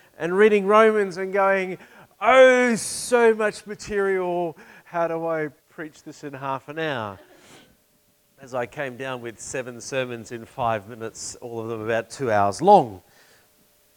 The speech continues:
Comfortable? <laughs> As long as the drink's on.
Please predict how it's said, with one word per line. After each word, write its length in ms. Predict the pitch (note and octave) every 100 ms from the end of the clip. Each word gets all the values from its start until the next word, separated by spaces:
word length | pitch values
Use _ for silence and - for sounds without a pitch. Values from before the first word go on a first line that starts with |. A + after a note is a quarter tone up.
| _ _ _
Comfortable? 400 | D3+ D3 F3+ G#3 _ _ _ _ _ - - - _ E4+ E4 D#4 D#4+ D#4+ D4+ D4+ _ _ - - _ _ _ _ _ _ _ _ _ _ -
<laughs> 260 | - - - _ _ _ -
As 140 | E3
long 200 | G3+ G#3
as 60 | -
the 80 | F3
drink's 480 | - C#3 D3+ -
on. 100 | -